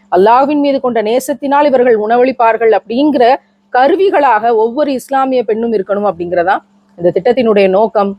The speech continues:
இந்த காணொளிகளை எல்லாம் பார்க்கக்கூடிய பெண்கள், உங்கள் வீட்டில் சமையுங்கள், உங்கள் பக்கத்தில் இருக்கிற ஒரு ஏழைக்காவது உணவு கொடுங்கள், அதுவும் பசியாற்றும் திட்டம்தான். இறைவன் நம் அனைவரையும் நம் மரணிக்கும் காலம் வரைக்கும் இந்த பணிகளை தொடர்ந்து செய்கிற பாக்கியத்தை தந்தருள்வானாக.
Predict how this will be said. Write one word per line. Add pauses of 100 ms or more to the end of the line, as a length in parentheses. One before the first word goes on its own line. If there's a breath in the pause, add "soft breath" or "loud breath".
(300 soft breath)
இந்த
காணொளிகளை
எல்லாம்
பார்க்கக்கூடிய
பெண்கள், (140)
உங்கள்
வீட்டில்
சமையுங்கள், (340 soft breath)
உங்கள்
பக்கத்தில்
இருக்கிற
ஒரு
ஏழைக்காவது
உணவு
கொடுங்கள், (260)
அதுவும்
பசியாற்றும்
திட்டம்தான். (280 soft breath)
இறைவன்
நம்
அனைவரையும் (440)
நம்
மரணிக்கும்
காலம்
வரைக்கும்
இந்த
பணிகளை
தொடர்ந்து
செய்கிற
பாக்கியத்தை
தந்தருள்வானாக.